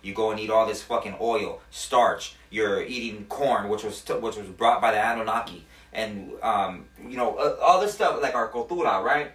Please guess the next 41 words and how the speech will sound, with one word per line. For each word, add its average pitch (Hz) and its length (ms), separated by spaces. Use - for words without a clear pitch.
These 113 180
pyramids, 113 540
they 139 80
don't 175 260
e-, 202 80
they 202 220
don't 214 120
even 208 140
know 208 100
how 202 120
they 185 140
built, 165 300
oh, 143 220
we, 135 140
they 139 160
don't 151 100
know 160 100
how 151 100
they 135 120
moved 135 220
these 135 140
granite 135 420
rocks, - 500
um, - 300
over 110 220
there. 104 180
They 127 140
use 156 280
the 123 100
levitation 139 720
using 135 340
the, 117 340
the, 104 500
um, 107 240
the - 100
magnetic, - 580
um, - 460
force 147 240
from 120 200
the - 100
earth - 340